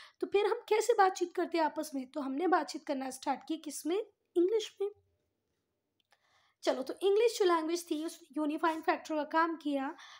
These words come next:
क्योंकि डिफरेंट पार्ट से आए लोग, इंडिया के डिफरेंट पार्ट से आए लोग डिफरेंट डिफरेंट लैंग्वेजेस बोलते थे, पर अब वो कम्युनिकेट कर पा रहे थे एक दूसरे से। कॉमन मीडियम था और वो कॉमन मीडियम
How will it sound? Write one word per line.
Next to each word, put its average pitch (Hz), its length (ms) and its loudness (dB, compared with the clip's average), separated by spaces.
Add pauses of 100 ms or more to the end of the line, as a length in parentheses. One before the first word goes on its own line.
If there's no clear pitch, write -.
क्योंकि 330 160 2
डिफरेंट 427 280 2
पार्ट 381 280 4
से 349 200 2
आए 294 260 4
लोग, 302 320 0
इंडिया 269 240 -4
के 320 100 -4
डिफरेंट 285 300 -6
पार्ट 285 180 2
से 330 120 -2
आए 277 160 2
लोग 269 180 -6
डिफरेंट 302 300 -2
डिफरेंट 359 220 0
लैंग्वेजेस 330 420 0
बोलते 320 360 -2
थे, 302 140 -4 (520)
पर 370 180 8
अब 415 340 4
वो 330 80 2
कम्युनिकेट 262 560 -6
कर 339 160 -2
पा 403 200 6
रहे 392 140 4
थे 403 180 0
एक 320 80 -2
दूसरे 392 360 2
से। 403 260 -2
कॉमन 277 420 0
मीडियम 269 500 -4
था 359 220 4
और 302 80 2
वो 285 80 -4
कॉमन 269 340 -2
मीडियम 254 300 -6